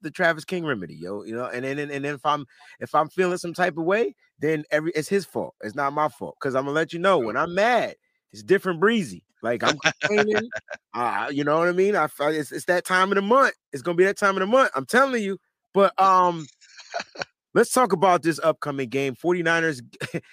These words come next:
Speaker 1: looking like they're going into the wild card weekend as healthy as po-, as, as they have ever been, bro. Uh, I was looking at the practice report,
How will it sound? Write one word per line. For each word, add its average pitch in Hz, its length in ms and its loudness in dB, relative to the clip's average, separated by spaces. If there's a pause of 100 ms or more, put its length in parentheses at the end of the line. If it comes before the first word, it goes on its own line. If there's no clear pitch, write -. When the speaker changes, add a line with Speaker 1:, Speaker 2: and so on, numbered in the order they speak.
(260)
Speaker 1:
looking 190 340 0
like 180 200 0
they're 180 140 4
going 175 380 -2
into 156 280 -6
the 135 120 -2
wild 131 300 0
card 117 280 -2
weekend 110 400 -6
as 104 260 -6
healthy 147 920 -8 (360)
as 127 320 -6 (100)
po-, - 200 -14 (100)
as, 123 340 -4
as 120 280 -4
they 123 260 -2
have 120 320 -8
ever 147 360 -4
been, 113 460 -6
bro. 85 400 -10 (380)
Uh, 104 500 -4
I 101 80 -6
was 107 160 -8
looking 139 220 -6
at 131 100 -4
the 127 80 -6
practice 127 420 -2
report, 117 500 -4